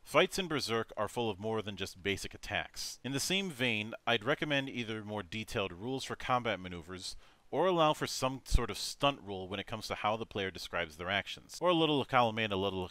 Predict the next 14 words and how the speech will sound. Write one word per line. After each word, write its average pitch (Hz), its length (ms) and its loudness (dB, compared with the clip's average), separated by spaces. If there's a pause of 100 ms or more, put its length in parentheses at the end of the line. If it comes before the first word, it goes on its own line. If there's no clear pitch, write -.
column 87 240 0
B. 85 220 -8
Obviously, 165 480 4
looking 147 320 0
at 139 80 2
how 120 160 2
action 110 360 0
scenes 98 540 -6
are 92 140 -4
set 101 260 0
up 87 180 0
is 90 120 -12
prime 113 480 -2
research, - 640 -8